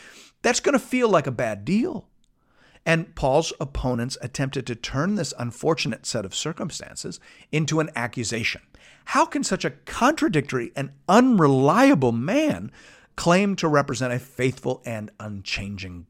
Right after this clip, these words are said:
God? To answer this charge, Paul affirms his intention to spend an extended amount of time with them. The promised visit has been delayed, not deferred.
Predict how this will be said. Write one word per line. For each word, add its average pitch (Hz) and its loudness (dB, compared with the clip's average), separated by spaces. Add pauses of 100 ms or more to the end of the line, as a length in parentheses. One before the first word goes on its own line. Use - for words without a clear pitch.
God? 82 -10 (1000)
To - -2
answer 185 2
this 117 -4
charge, 98 -8
Paul 117 0
affirms 123 -4
his 110 -8
intention 135 -6
to 139 -6
spend 135 -2
an 139 -6
extended 156 -2
amount 147 0
of 143 -6
time 127 -2
with 98 -10
them. 127 -18 (260)
The 104 -8
promised 139 0
visit 160 0
has 165 -2
been 196 -2
delayed, 208 0 (280)
not 247 0
deferred. 69 -6